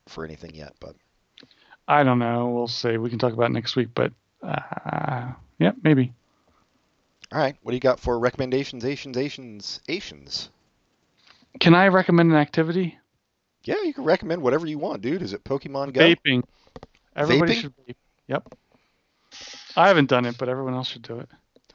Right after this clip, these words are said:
Speaker 1: No, what, what, I mean, what do you love about vaping? That they
Speaker 2: Just the word.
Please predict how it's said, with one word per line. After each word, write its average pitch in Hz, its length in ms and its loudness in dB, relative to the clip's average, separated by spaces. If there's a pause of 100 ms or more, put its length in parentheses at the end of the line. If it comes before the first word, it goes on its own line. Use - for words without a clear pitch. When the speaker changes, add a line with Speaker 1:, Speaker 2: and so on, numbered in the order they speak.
(380)
Speaker 1:
No, 127 60 -4
what, 131 240 0
what, 120 360 2
I 120 60 0
mean, 113 220 -6
what 110 100 0
do 113 60 -2
you 110 100 0
love 95 220 2
about 87 320 0
vaping? 85 440 -6 (640)
That 87 120 -8
they - 80 0
Speaker 2:
Just 220 120 0
the 165 100 2
word. 131 480 2